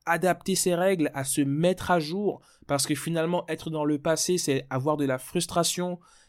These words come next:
ne pas finalement être ancré dans le moment présent, et ça, c'est vraiment pas cool, et finalement on a l'impression qu'on est old fashioned, tu vois, qu'on est plus, on est plus à la mode, <laughs> tu vois ce que je veux dire ? On n'est plus dans le moment présent, et ça c'est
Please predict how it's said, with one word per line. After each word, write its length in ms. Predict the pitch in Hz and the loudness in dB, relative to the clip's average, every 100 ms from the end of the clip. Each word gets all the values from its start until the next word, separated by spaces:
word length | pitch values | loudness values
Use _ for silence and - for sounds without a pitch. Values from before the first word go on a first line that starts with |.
| _ | _
ne 140 | 139 135 | 0 2
pas 420 | 135 - 190 185 | 0 2 4 4
finalement 600 | - 175 165 165 175 175 | 0 -2 0 0 -2 -4
être 280 | 156 147 - | -6 -6 -4
ancré 280 | 156 - 175 | -4 -2 -2
dans 100 | 160 | 0
le 120 | 151 | 0
moment 280 | 151 151 147 | 0 0 -2
présent, 440 | 160 147 165 170 147 | -2 -2 -2 -2 -2
et 140 | 139 | 0
ça, 460 | 135 160 147 160 _ | 0 2 2 0 _
c'est 200 | - 147 | -8 -4
vraiment 320 | 135 135 143 139 | -2 -2 -2 0
pas 160 | 135 | -2
cool, 360 | 135 156 160 151 _ - - | 0 0 0 0 _ -20 -8
et 80 | 131 | -6
finalement 460 | - 151 135 147 147 | -2 0 0 0 0
on 60 | |
a 80 | 139 | 0
l'impression 420 | 131 127 135 151 | -2 -2 -2 -2
qu'on 200 | 139 135 | -4 -2
est 160 | 139 - | -2 0
old 400 | 196 202 190 165 | 6 10 10 8
fashioned, 760 | - 208 208 185 196 185 180 160 - _ | 6 8 10 8 4 2 0 -4 -10 _
tu 120 | - 156 | -4 2
vois, 260 | 165 175 | 4 4
qu'on 220 | 165 156 | 4 0
est 180 | 151 147 | 2 0
plus, 440 | 139 185 190 185 170 | -2 -6 -6 -2 -2
on 120 | 160 | 0
est 100 | 175 | -2
plus 160 | 214 | 2
à 60 | 220 | 4
la 120 | 233 | 4
mode, 400 | 247 262 160 - _ _ _ - | 6 6 4 -6 _ _ _ -10
<laughs> 200 | - 175 | -2 -2
tu 100 | 175 | 0
vois 120 | 170 | 0
ce 80 | 160 | 2
que 80 | 165 | 0
je 100 | 156 | 0
veux 100 | 170 | 0
dire ? 220 | 185 190 | 2 2
On 100 | 160 | 2
n'est 160 | 147 139 | 0 -4
plus 300 | 139 220 220 | -2 0 2
dans 140 | 196 | 4
le 220 | 190 190 | 6 4
moment 400 | 175 185 208 214 | 4 2 4 4
présent, 500 | 214 220 226 233 - _ _ _ | 2 0 2 0 -2 _ _ _
et 120 | 143 | 2
ça 280 | 156 - 175 | 4 4 2
c'est 380 | 170 156 151 | 2 -2 -2